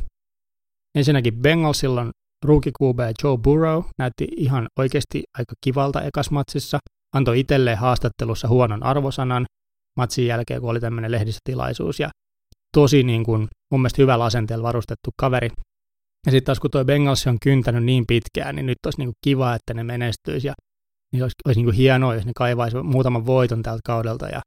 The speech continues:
vähän kiusaisi isompia, niin mä uskon, että moni tykkäisi niin kuin sympata tota, ja toki säkin voit sympata sitä, sitä jos haluut,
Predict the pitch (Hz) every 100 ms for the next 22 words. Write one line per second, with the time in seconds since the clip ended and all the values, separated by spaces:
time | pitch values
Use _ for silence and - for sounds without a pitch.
0 | _ _ _ 113 120 131 131 120 113 117
1 | 123 113 127 78 127 135 131 127 113 123
2 | 120 110 - 123 123 113 123 117 117 117
3 | - 123 - 135 - - 131 131 117 123
4 | 127 - 127 151 160 151 143 139 - _
5 | _ _ - 139 123 117 - 127 120